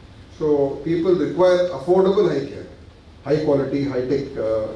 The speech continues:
treatment. And, uh, I'm sure, uh, Indiana is, uh, uh, the way the, uh, the owners are, I think it, uh, the ideology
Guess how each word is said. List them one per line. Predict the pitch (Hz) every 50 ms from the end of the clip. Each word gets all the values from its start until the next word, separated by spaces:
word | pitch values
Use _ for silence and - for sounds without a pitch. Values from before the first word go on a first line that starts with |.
| - - -
treatment. | - 135 123 110 113 113 98 95 90 - - - - - - - - - - -
And, | 120 127 131 135 135 135 135 135
uh, | 131 127 127 127 127 127 - - -
I'm | 135 131 131
sure, | 120 - 165 170 156 139 - - - - - - -
uh, | 120
Indiana | 120 123 131 131 147 151 147 143 143 123 117 117 - - - - - - - - - - -
is, | 120 123 120 120 120 117
uh, | 120 120 117 117 113 117 113 113 110 110 110 107 110 110 107 - - 120 120
uh, | 120 117 117 113 113 110 110 113 113 - - -
the | 113 117
way | 127 143 147 151 147 131
the, | 123 131 123 123 117 110 110 - - - - - - - - - -
uh, | 113 113 113 113
the | 123 120
owners | 120 139 151 160 165 165 147
are, | 143 143 139 - - - - - - - - - - - - - -
I | 127
think | 120 131 151 147 143
it, | 139 139
uh, | 147 143 135 135 131 131 135 - - - 127
the | 131 127 127 123 -
ideology | - 139 143 156 156 151 151 151 160 160 156